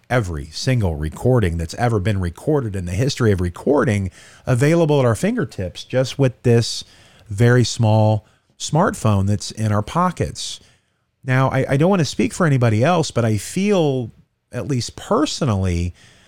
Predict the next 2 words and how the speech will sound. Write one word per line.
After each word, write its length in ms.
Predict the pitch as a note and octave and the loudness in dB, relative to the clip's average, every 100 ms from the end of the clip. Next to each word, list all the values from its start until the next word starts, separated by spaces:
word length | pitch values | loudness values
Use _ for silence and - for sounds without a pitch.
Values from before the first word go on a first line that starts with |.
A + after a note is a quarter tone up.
| _ | _
that 560 | - A2 A#2+ A#2+ B2 - _ _ _ _ _ _ _ _ _ _ _ | -8 -2 0 2 0 -4 _ _ _ _ _ _ _ _ _ _ _
it's, 340 | D#3 D3+ - | -4 -4 -6